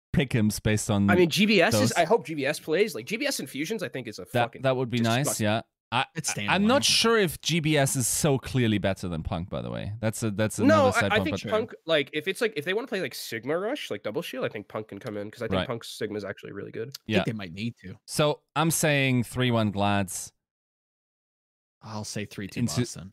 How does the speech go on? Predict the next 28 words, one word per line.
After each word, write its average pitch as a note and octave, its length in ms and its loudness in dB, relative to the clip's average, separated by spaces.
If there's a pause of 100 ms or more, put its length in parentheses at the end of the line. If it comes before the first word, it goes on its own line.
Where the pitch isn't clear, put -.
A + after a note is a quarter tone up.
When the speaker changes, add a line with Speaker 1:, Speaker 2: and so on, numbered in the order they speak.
Speaker 2:
I A2 60 4
say C#3 80 6
Speaker 1:
right D#3+ 100 6 (100)
into G#3+ 60 4
Speaker 2:
three G3+ 40 4
two G3+ 120 2
Speaker 1:
the F#3 100 4
next F3+ 220 2
Speaker 2:
Boston. F#3 100 -4
Speaker 1:
juice. E3 480 0 (880)
The - 120 -10
Speaker 3:
Okay. G#2+ 280 -2 (360)
Speaker 2:
Uh, G2 180 0
Speaker 1:
Washington G#2+ 480 4
Speaker 2:
<laughs> - 0 -
Speaker 1:
Juices C#3+ 800 2 (420)
against C3 640 2 (380)
Dallas C#3 340 2
Fuel. F#2 380 -6 (480)
Speaker 2:
I C#3+ 160 2
d-, C#3 220 -4
<sighs> - 1700 -12
I, C3+ 180 4
three D#3+ 220 4
two D#3 140 4
Washington. B2+ 440 0 (840)
Speaker 1:
Oh. F2+ 440 -2 (200)
Speaker 3:
<sighs> - 40 -20